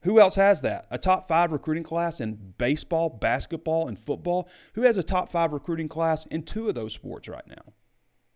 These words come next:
Not many people. Alabama has football and basketball.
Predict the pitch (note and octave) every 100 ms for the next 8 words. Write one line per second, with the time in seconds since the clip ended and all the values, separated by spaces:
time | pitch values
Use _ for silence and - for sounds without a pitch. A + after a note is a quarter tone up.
0 | - B2 D3 D#3+ C#3+ D#3+ F3 D#3+ G2 B2
1 | C3+ B2+ D3+ C#3+ C3 A#2+ - - - -
2 | - C3 B2+ B2 A2 B2 D3 G2+ G#2 A2
3 | -